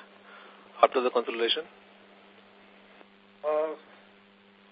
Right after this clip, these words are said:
Speaker 2: it's six hundred thirty crores. It will be around six hundred to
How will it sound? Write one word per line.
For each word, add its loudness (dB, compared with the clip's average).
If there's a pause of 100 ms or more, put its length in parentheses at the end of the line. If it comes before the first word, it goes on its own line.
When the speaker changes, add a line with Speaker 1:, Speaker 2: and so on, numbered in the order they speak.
(440)
Speaker 2:
it's -6
six 0
hundred 8
thirty 8
crores. 4
It 2
will 2
be 12
around 8
six -2
hundred 2
to 4